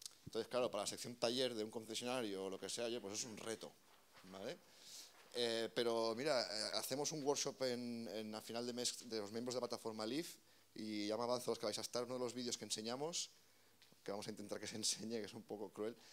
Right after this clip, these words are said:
es cuando hubo el tsunami de, de Sri Lanka o de, no, no me acuerdo, de Indone-, de Tailandia, cuando hubo ese tsunami, ¿no?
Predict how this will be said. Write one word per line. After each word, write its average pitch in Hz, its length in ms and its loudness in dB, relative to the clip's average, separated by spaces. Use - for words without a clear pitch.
es - 140 -4
cuando 113 280 2
hubo 123 120 2
el 135 60 2
tsunami 113 380 0
de, 98 560 0
de 95 140 -6
Sri - 260 -8
Lanka 98 360 -2
o 95 80 -6
de, 95 80 -6
no, 95 100 -10
no 95 80 -8
me 90 60 -10
acuerdo, 90 340 -10
de - 80 -4
Indone-, 104 380 0
de 101 100 -2
Tailandia, 107 640 2
cuando 101 180 -2
hubo 123 80 2
ese 143 80 0
tsunami, 131 420 0
¿no? 135 180 -2